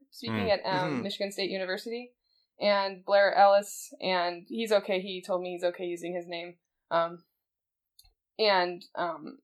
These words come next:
Speaker 1: uh, two other of our Quaker comrades got arrested, and, uh, he's facing,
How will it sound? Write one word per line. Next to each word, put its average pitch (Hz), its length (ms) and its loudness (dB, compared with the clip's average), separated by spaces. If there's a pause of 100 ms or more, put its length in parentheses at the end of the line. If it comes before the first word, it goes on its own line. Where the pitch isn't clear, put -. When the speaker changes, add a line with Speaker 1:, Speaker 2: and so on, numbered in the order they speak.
Speaker 1:
uh, 190 440 8 (440)
two 247 220 2
other 202 340 8
of 175 100 0
our 180 120 2
Quaker 185 340 -2
comrades 180 540 -2 (340)
got 180 240 10
arrested, 185 680 4 (720)
and, 185 420 2
uh, 180 300 8 (640)
he's 220 580 -8
facing, 202 760 0